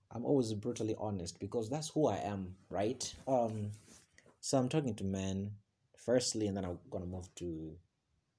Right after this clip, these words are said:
to my females. So there are men, not all men, but there's some men out there, at times they feel that they, they feel the need not to take a lady out because they've started seeing each other or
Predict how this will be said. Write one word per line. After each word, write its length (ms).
to 100
my 240
females. 640
So 320
there 160
are 160
men, 540
not 240
all 140
men, 320
but 100
there's 140
some 220
men 280
out 300
there, 300
at 120
times 380
they 120
feel 400
that 340
they, 320
they 120
feel 500
the 140
need 420
not 160
to 80
take 500
a 60
lady 420
out 380
because 440
they've 160
started 340
seeing 300
each 160
other 180
or 160